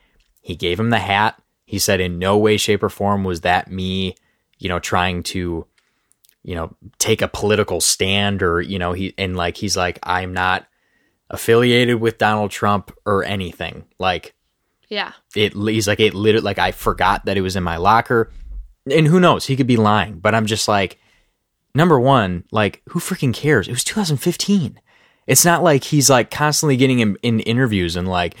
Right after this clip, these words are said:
Speaker 1: "Hey, I just wanna let everybody know that I love Donald Trump and everything that he supports." Like, I just,
Speaker 2: Right.
Speaker 1: I don't know. You
Speaker 2: Yeah,
Speaker 1: know what I
Speaker 2: this was
Speaker 1: mean?
Speaker 2: before he was elected. He was
Speaker 1: Yeah.
Speaker 2: just, like, running.
Speaker 1: I just, I don't
Speaker 2: Nobody,
Speaker 1: know.
Speaker 2: I mean, I wasn't for him when he was first running, but, like, he wasn't,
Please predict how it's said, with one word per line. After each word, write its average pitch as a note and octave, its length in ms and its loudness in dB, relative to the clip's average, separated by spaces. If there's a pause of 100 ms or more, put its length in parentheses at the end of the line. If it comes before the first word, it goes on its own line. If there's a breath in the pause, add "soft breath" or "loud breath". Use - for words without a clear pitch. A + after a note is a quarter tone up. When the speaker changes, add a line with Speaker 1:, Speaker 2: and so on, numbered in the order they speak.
(140)
Speaker 1:
"Hey, G#2+ 100 2
I F#2 80 4
just F2+ 120 -2
wanna G2 160 0
let F2+ 120 0
everybody E2+ 360 -4
know E2 180 -4
that E2 140 -4
I D#2+ 60 -2
love E2 240 -4
Donald E2 280 -4
Trump D#2 220 -8
and D#2+ 100 -8
everything D#2+ 300 -8
that D#2 100 -10
he D2+ 60 -12
supports." - 500 -8
Like, F2+ 220 0
I A2 100 2
just, - 280 -6 (180 soft breath)
Speaker 2:
Right. G#3+ 320 -4
Speaker 1:
I D#3 100 -6
don't D#3+ 140 2
know. A#2 240 0 (100)
You A2+ 120 -2
Speaker 2:
Yeah, - 20 2
Speaker 1:
know A#2+ 80 2
what A#2 80 0
I - 20 2
Speaker 2:
this A2 80 0
was G#2+ 80 0
Speaker 1:
mean? G#3+ 80 0
Speaker 2:
before G3+ 240 -6
he G#3 120 -8
was G3+ 120 -8
elected. F#3 560 -8
He F#3+ 140 -12
was F#3+ 80 -8
Speaker 1:
Yeah. E3 100 -2
Speaker 2:
just, A#2+ 280 4
like, F3+ 60 -8
running. F#3 680 -2 (200 soft breath)
Speaker 1:
I A#2 80 0
just, A2 180 -4
I G2 140 2
don't - 40 4
Speaker 2:
Nobody, A#3+ 200 2
Speaker 1:
know. - 120 -2
Speaker 2:
I A3+ 40 0
mean, A#3+ 120 0
I A3 100 4
wasn't B3+ 340 -2
for G#3 340 -4
him G#3+ 220 -4
when F#3+ 140 -6
he F#3+ 80 -8
was F#3+ 160 -12
first F#3+ 260 -10
running, G3 400 -4
but, F#3+ 180 -4
like, F3 220 -8
he F3+ 320 -16
wasn't, F#3+ 300 -10